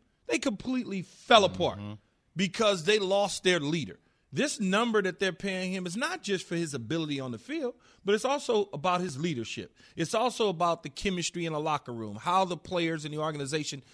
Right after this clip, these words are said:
Speaker 1: feel about him personally. He's the face of the franchise, but with becoming that face of the franchise, there's a lot of responsibility.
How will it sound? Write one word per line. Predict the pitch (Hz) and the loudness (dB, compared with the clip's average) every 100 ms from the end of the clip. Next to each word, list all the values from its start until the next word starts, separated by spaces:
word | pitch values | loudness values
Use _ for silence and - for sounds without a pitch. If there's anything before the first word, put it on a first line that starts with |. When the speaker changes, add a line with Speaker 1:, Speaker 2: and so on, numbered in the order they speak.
| - | -20
Speaker 1:
feel | - - 208 | -18 6 6
about | 175 156 156 | 8 4 2
him | 151 160 - | 0 -4 -6
personally. | - 277 - 127 98 - _ _ _ _ | 2 2 2 -8 -10 -16 _ _ _ _
He's | 247 262 | 2 4
the | 202 | 2
face | - 208 202 | 2 2 2
of | 208 | -2
the | 190 | -2
franchise, | 247 240 170 170 117 117 | 2 0 0 -2 -2 -2
but | 139 | -2
with | 143 165 | 2 0
becoming | 165 - _ - 277 302 262 | -2 -10 _ 2 2 2 0
that | 202 | -2
face | - 220 208 | 2 0 0
of | 165 | -6
the | |
franchise, | - 208 185 - 151 127 - - - _ - | 0 2 4 2 0 0 -4 -16 -20 _ 0
there's | 151 247 | 4 6
a | 254 | 6
lot | 220 214 | 8 6
of | 202 | 6
responsibility. | 185 - 202 196 165 208 269 123 | 0 2 2 0 -2 -2 -2 -10